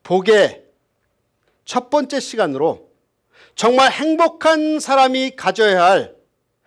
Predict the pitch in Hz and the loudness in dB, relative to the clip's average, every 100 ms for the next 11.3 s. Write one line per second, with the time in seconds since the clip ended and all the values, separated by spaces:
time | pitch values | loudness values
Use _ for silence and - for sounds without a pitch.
0 | _ _ - - - 220 240 302 220 165 | _ _ -2 -2 2 0 2 0 2 2
1 | 113 - _ _ _ _ - 214 247 226 | 0 -12 _ _ _ _ -12 -8 -6 -4
2 | 208 202 185 226 220 - 170 190 156 131 | -4 -4 -2 -2 -4 -4 -2 0 -2 -6
3 | 107 _ _ _ _ _ _ _ _ _ | -10 _ _ _ _ _ _ _ _ _
4 | _ _ _ _ - 208 220 - - 240 | _ _ _ _ 0 0 0 -6 -6 -2
5 | 233 226 220 214 196 214 214 135 160 175 | -2 -4 -6 -8 -4 -4 -4 -2 0 0
6 | 165 180 170 147 147 156 143 143 135 165 | -2 -8 -10 -10 -6 -4 -2 -4 -4 -4
7 | 240 - _ _ 196 180 165 131 131 151 | -6 -8 _ _ -16 -10 -8 -8 -8 -10
8 | 156 - 139 131 135 101 _ _ _ _ | -10 -10 -8 -8 -10 -14 _ _ _ _
9 | _ 127 120 123 - 135 131 151 156 - | _ -14 -14 -12 -8 -8 -6 -8 -8 -8
10 | 113 - - _ _ _ _ - 226 233 | -12 -14 -18 _ _ _ _ -10 -2 -2
11 | - 135 104 | 0 -4 -4